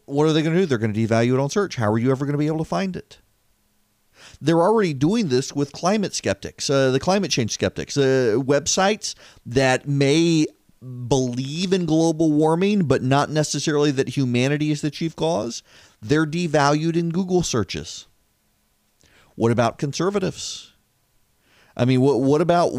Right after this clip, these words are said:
any help they gave Hillary Clinton's? I am convinced that Google was trying to influence the election through how searches came up for Hillary Clinton and Donald Trump.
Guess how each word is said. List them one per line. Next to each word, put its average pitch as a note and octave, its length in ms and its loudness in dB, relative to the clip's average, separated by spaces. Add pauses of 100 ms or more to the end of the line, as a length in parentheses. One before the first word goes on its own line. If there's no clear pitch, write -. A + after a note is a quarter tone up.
(200)
any D#3+ 280 0
help D3+ 340 0
they D#3+ 120 2
gave D#3+ 260 2
Hillary E3+ 300 2
Clinton's? F#2+ 640 -6
I C#3+ 200 2
am F3+ 180 0
convinced A2 1200 -4 (1040)
that B2 320 0
Google C#3+ 440 2
was A2+ 160 0
trying C3+ 440 0
to A#2 80 0
influence A2+ 480 -2
the G#2 140 -6
election F#2 560 -4 (1160)
through C3+ 240 2
how A#2+ 240 2
searches B2+ 480 -2
came A2 240 0
up G#2 120 -4
for A2+ 80 -4
Hillary G#2+ 280 0
Clinton A2 260 -6
and F#2+ 140 -2
Donald F2+ 260 -2
Trump. - 340 -8